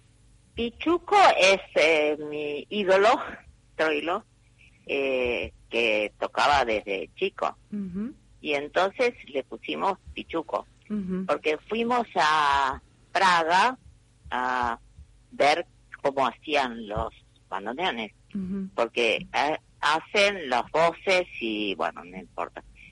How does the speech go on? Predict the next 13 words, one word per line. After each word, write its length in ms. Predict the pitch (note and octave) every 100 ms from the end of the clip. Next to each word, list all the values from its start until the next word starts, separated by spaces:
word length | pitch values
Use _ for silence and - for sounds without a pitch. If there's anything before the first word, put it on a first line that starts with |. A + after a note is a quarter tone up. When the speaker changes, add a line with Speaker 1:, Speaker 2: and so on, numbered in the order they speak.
| - - - _
Speaker 1:
y, 420 | G2+ G2 F2+ - -
y, 420 | F2 D#2+ C#2 B1+ - - - _ -
y 80 | F#2
los 140 | F2+
peines, 520 | - A2+ G2+ F#2 F2 - - D#2+ -
digamos. 440 | E2+ D#2+ E2 E2 _ _ _ - - - _ -
Pero 680 | A#2+ A#2+ A#2 A2+ A2+ - -
ahí 460 | A2 A2+ B2+ C#3 -
en 220 | G#2 G#2 G#2+
Praga 600 | - A#2+ A2+ F2+ E2+ - _ _ _ _ _ _ _ -
tenemos 360 | A2 B2 D#3+
que 120 | -
hacerlos 500 | C3 - C3 C#3+ E3